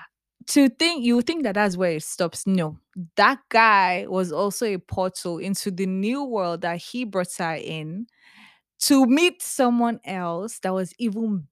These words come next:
better <laughs> than this guy <laughs> that she was with. Ah, God. I love that. So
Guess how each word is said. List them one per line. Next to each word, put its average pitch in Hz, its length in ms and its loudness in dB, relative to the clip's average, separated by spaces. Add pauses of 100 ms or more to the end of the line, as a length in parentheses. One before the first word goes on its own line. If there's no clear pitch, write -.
(120)
better 202 680 2
<laughs> - 20 -4
than 262 300 8
this 311 240 8
guy 381 440 6
<laughs> 170 140 -8
that 320 140 4
she - 260 -2
was 208 320 -2
with. 240 220 -8 (100)
Ah, 233 340 2 (120)
God. 202 320 -4 (480)
I 233 140 2
love 226 420 -4
that. - 320 -2 (960)
So - 240 -2